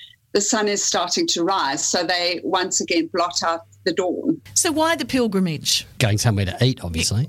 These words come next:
Speaker 1: They are. It's, it's just one massive feast. Um, they come from all over equatorial Africa. Bats have been tracked from, uh, uh, Uganda to Tanzania, uh,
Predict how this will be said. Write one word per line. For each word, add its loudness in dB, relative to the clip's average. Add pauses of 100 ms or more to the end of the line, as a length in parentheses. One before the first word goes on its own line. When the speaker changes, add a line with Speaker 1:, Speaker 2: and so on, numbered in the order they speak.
(120)
Speaker 1:
They 2
are. 0
It's, -4
it's -2
just 0
one 0 (280)
massive 0 (400)
feast. 0 (300)
Um, 2 (220)
they 2
come 0
from 0
all 2
over 0 (220)
equatorial 0
Africa. -2 (200)
Bats -2
have 0
been 0
tracked -2
from, 0
uh, 0 (300)
uh, 2
Uganda 0
to -4
Tanzania, 0 (200)
uh, 2